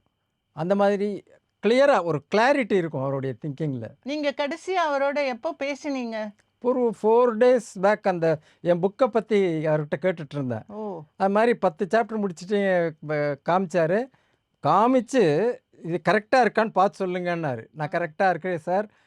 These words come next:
Speaker 1: நீங்க போய் எனக்கு இதுக்கு, இதுக்கு இதெல்லாம் பண்றீங்க." "இல்ல, இல்ல, இல்ல, இந்த புஸ்தகம் வந்து இளைஞ-, இளைஞர் சமுதாயத்துக்கு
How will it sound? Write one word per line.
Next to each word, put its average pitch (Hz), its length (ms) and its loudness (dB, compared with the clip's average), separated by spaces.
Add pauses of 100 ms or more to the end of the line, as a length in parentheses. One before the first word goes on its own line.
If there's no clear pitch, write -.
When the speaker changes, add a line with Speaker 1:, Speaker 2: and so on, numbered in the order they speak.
(120)
Speaker 1:
நீங்க 175 300 -4
போய் 202 240 2
எனக்கு 170 280 0
இதுக்கு, 156 520 -2 (120)
இதுக்கு 165 260 -4
இதெல்லாம் 160 320 0
பண்றீங்க." 156 260 -2 (200)
"இல்ல, 135 180 0
இல்ல, 302 160 4
இல்ல, 285 180 4
இந்த 180 240 2
புஸ்தகம் 220 480 -2
வந்து 214 440 0 (220)
இளைஞ-, 190 480 0
இளைஞர் 202 400 0 (100)
சமுதாயத்துக்கு 180 480 2